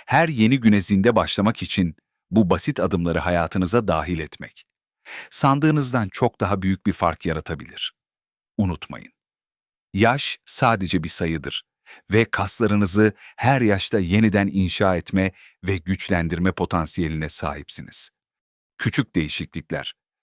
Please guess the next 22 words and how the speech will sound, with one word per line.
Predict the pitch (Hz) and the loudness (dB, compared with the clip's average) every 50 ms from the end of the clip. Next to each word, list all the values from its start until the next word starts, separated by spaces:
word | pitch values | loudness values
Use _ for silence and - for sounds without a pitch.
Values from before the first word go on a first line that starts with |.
| _ _ _ - | _ _ _ -8
zamanla | 80 80 98 87 98 110 107 101 92 82 73 71 | -4 -2 2 4 4 4 4 2 0 0 0 2
büyük | 90 107 139 - | 2 2 2 2
sonuçlar | - - 110 95 87 - - - 92 80 80 78 | -2 -4 -2 -2 -2 -2 -2 -2 0 -2 0 -2
doğurur. | 87 73 65 60 - - - - - _ _ _ _ _ _ _ _ _ - | -4 -6 -6 -8 -14 -14 -16 -16 -16 _ _ _ _ _ _ _ _ _ 0
Önemli | 107 92 87 78 78 80 92 | 2 2 2 2 2 2 2
olan | 90 82 78 76 76 73 | 2 2 2 0 0 -2
başlamak | 76 78 - - - 82 85 117 - - - _ _ _ _ _ _ - | -2 -2 -2 -2 0 2 2 2 2 0 -8 _ _ _ _ _ _ 0
ve | 80 101 107 | 4 4 4
tutarlı | 113 - - 107 - - 95 85 82 82 82 | 4 2 -2 -4 0 2 2 2 2 2 0
olmaktır. | 73 65 60 62 - - - _ - - - - - _ _ _ _ _ _ _ _ _ _ _ _ _ _ _ | -2 -4 -6 -12 -18 -20 -18 _ -8 -6 -6 -8 -8 _ _ _ _ _ _ _ _ _ _ _ _ _ _ _
Peki | - 156 123 - - 90 | 2 2 4 4 0 0
ya | 78 85 98 | 2 2 0
size | - - 127 107 107 131 123 | 2 2 2 2 2 4 4
başta | 123 117 113 - - 147 | 4 2 4 2 2 4
bahsettiğim | 135 113 104 - - 107 - - 110 107 107 107 | 4 2 2 2 0 -2 2 4 4 4 4 6
o | - 110 95 85 | 4 4 4 4
büyük | 95 104 120 - - | 4 2 2 2 0
sürpriz | - 117 95 - - 107 90 - | 0 0 0 2 0 -2 0 2
neydi, | 95 101 127 135 113 101 | 2 2 2 4 2 2
yatmadan | 85 85 82 - - 87 80 90 85 | 2 0 0 0 -2 -2 0 0 0
önce | 82 80 78 - 90 | 0 -2 0 0 0
alacağınız | 78 82 82 80 78 95 90 87 90 85 - - | 0 0 0 0 2 2 2 2 2 0 -2 -6